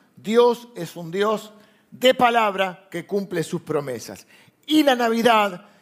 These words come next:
es una demostración adicional de que Dios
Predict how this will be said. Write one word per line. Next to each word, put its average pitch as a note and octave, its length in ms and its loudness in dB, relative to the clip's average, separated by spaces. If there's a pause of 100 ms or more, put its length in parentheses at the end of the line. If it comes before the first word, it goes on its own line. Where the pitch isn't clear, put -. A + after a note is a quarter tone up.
(140)
es B3 300 0
una G#3 180 0
demostración F#3+ 840 0
adicional G#3+ 840 0 (200)
de D#3+ 160 -4
que E3 140 -6
Dios A3+ 360 -2